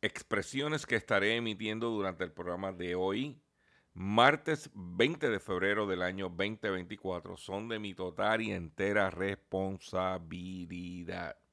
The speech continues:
Sí, de Gilberto Arbelo Colón, el que les habla. Cualquier señalamiento y o aclaración que usted tenga sobre el contenido expresado en el programa de hoy, bien sencillo.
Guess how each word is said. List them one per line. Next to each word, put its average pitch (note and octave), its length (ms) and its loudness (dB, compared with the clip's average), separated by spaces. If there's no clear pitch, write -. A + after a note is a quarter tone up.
Sí, A#2+ 320 -2
de F#2 140 0
Gilberto G2+ 840 0
Arbelo F2+ 540 -2
Colón, F#2 340 -2
el F2 140 -8
que F2 100 0
les F2+ 140 2
habla. F#2 440 6
Cualquier F#2 360 0
señalamiento G2 880 2
y G2+ 180 -2
o G#2 220 2
aclaración G2 680 0
que - 140 -8
usted - 320 0
tenga F#2+ 420 -2
sobre F2+ 280 -2
el E2 60 -4
contenido F#2 520 -4
expresado G#2+ 500 0
en G#2+ 80 0
el G2 80 -2
programa F#2 400 0
de G2+ 100 4
hoy, A#2 160 2
bien G#2 200 -2
sencillo. G2 580 -8